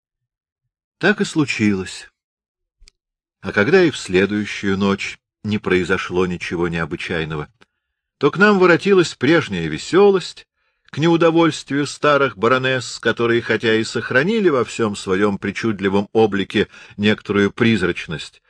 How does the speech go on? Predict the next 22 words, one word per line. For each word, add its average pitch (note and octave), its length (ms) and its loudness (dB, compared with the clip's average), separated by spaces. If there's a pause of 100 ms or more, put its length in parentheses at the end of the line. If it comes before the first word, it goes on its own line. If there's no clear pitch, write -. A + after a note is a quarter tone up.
(340)
однако F3+ 400 0
ж - 140 -8
подавали E3 460 4
повод F3+ 420 2
только F3 380 2
к D3+ 40 -12
забавным D#3 640 0
проделкам, D3 760 0 (160)
какие C3 400 2
умел A#2 580 2
преуморительно C3+ 1040 -2 (240)
устраивать G2 800 -4
мой D#2 360 -6 (120)
дед. C2 560 -16 (2750)
Прошло B2+ 360 0
ещё A#2+ 260 0
несколько A2 500 -2
дней, A2+ 280 -2
пока, G#2+ 320 -2
наконец, G2 580 -4
не F2 140 -8
прибыл F#2 480 -2